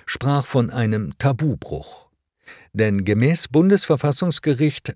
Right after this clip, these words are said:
seien nicht nur sachlich differenzierte Äußerungen von der Meinungsfreiheit geschützt, sondern auch pointierte oder polemische Zuspitzungen.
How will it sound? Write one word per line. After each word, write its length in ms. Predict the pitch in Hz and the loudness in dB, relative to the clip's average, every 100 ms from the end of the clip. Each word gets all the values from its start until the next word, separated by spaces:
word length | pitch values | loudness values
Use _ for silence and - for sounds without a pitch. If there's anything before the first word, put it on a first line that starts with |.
| _ | _
seien 400 | 113 131 120 123 | -2 0 2 0
nicht 280 | 156 - - | -2 -4 0
nur 420 | 135 120 101 90 | 4 4 4 -2
sachlich 640 | - 101 135 - 131 113 - | -6 -2 0 0 -4 -4 -4
differenzierte 840 | 120 117 101 101 - 185 - - | -2 2 2 2 2 0 2 0
Äußerungen 640 | 127 135 - 82 92 85 | 2 0 0 -2 -2 -2
von 180 | 73 90 | -4 -2
der 120 | 85 | 0
Meinungsfreiheit 880 | 95 107 85 82 - - 92 92 - | 0 0 -2 -4 -6 -4 -2 -2 -2
geschützt, 440 | 127 - 170 - - - - - | 0 2 0 -2 -6 -18 -20 -6
sondern 480 | 107 151 160 175 170 | 2 4 4 2 0
auch 340 | 131 139 143 - | 0 0 0 -4
pointierte 920 | 139 107 104 - 151 135 123 139 147 | -2 0 -2 -2 2 2 4 2 2
oder 240 | 117 104 | 2 0
polemische 800 | 101 151 123 127 82 80 - 92 | 2 2 2 2 0 -2 -2 -4
Zuspitzungen. 760 | - 127 - - - 90 78 - | -4 -6 -6 -6 -6 -6 -8 -10